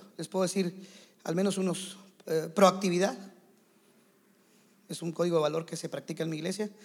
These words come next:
Ser proactivo. O sea, no ser carretilla que te quedas donde te dejan.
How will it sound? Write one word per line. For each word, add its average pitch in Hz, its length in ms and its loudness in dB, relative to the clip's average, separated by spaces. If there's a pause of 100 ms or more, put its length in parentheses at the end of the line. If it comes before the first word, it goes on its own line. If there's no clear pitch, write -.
Ser 165 220 0
proactivo. 170 580 2 (600)
O - 40 -20
sea, 156 160 -8
no 175 120 -2
ser 214 160 2
carretilla 208 400 4
que 196 80 -4
te 185 100 -6
quedas 196 160 2
donde 196 180 -2
te 160 60 0
dejan. 131 200 -6